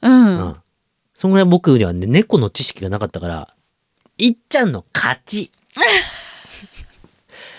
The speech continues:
Speaker 2: いっちゃんのが猫詳しいね。
Speaker 1: ねえ、
Speaker 2: ああ。
Speaker 1: マークより断然詳しい。
Speaker 2: そう。
Speaker 1: よくわかってる。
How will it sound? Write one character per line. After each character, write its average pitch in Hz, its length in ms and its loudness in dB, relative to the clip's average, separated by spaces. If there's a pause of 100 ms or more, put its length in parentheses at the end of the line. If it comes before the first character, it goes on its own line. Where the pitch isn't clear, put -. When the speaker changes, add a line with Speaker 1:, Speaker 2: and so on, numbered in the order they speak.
(200)
Speaker 2:
い 254 120 0
っ 254 100 -12
ち 277 80 2
ゃ 247 60 6
ん 220 60 4
の 202 60 2
が 175 80 2
猫 175 200 4
詳 165 220 2
し 170 140 2
い 156 40 4
ね。 120 220 0
Speaker 1:
ね 311 140 4 (360)
え、 - 40 4
Speaker 2:
あ 226 140 2
あ。 208 40 0
Speaker 1:
マ 349 140 4
ー 339 40 0
ク 254 120 -2
よ 214 80 4
り 185 80 -4
断 202 240 0
然 220 200 0
詳 220 260 0
し 185 160 -4
い。 - 40 -12
Speaker 2:
そ - 120 2
う。 117 60 6
Speaker 1:
よ 90 40 0
く 190 60 2
わ 170 100 2
か 180 80 0
っ 165 60 -4
て 156 120 -8
る。 - 140 -12